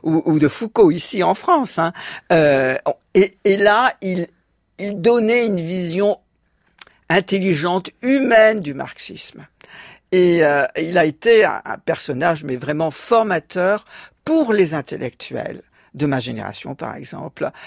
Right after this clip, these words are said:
mais également pour les dissidents, qui n'étaient pas du tout marxistes, eux. C'est une, une figure iconique, Wolfgang Heise. Alors, j'ai interviewé, par exemple, son fils,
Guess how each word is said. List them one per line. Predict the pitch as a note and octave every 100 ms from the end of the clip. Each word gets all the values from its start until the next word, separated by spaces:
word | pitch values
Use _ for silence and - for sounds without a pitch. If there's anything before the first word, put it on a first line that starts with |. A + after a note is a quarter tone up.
| -
mais | F3+ G#3+
également | F#3 D#3 D3+ F#3+ G#3
pour | - D4+ F#3+
les | D#3+
dissidents, | C3 A3 - G#3 C#4 A#3+ B2+ _ _ _
qui | -
n'étaient | D3 D3
pas | C3 D3
du | B2+
tout | C#3
marxistes, | E3 F#3 - D4+ G3+ - -
eux. | - - - - - -
C'est | F#3+ F3+
une, | G3+ -
une | F#3
figure | E3 G#3+ G#3+ C4 -
iconique, | F#3 A3+ B3 A#3 -
Wolfgang | C3 - B2 A#2
Heise. | - B2 - - -
Alors, | D#3 C3
j'ai | D#3+
interviewé, | D3+ C3+ B2+ B2+
par | A2+ A2
exemple, | A#2 G#2
son | F#3+
fils, | G3+ - D#3 -